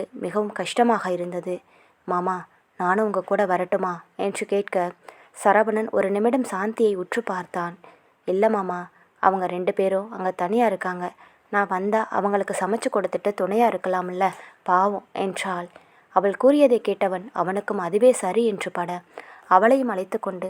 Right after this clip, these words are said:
ஊருக்கு செல்வதற்கான பேருந்தில் ஏறினான். டாக்டர் கூறியதை கேட்ட ராகவன் இதை யாரிடமும் கூற வேண்டாம் என்று முடிவு செய்தவன் அறைக்குள் வர, அங்கு சீதா உறங்கிக் கொண்டிருந்தாள். ராகவனை பார்த்த காளி, "டாக்டர் என்ன சொன்னாங்க?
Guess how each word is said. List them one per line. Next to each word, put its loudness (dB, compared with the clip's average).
ஊருக்கு 2
செல்வதற்கான -4
பேருந்தில் 0
ஏறினான். -4
டாக்டர் 6
கூறியதை 4
கேட்ட 2
ராகவன் 0
இதை -2
யாரிடமும் 0
கூற 4
வேண்டாம் -2
என்று -6
முடிவு -4
செய்தவன் -4
அறைக்குள் 0
வர, -4
அங்கு 4
சீதா 0
உறங்கிக் -2
கொண்டிருந்தாள். -4
ராகவனை 2
பார்த்த -6
காளி, -2
"டாக்டர் 2
என்ன -2
சொன்னாங்க? -6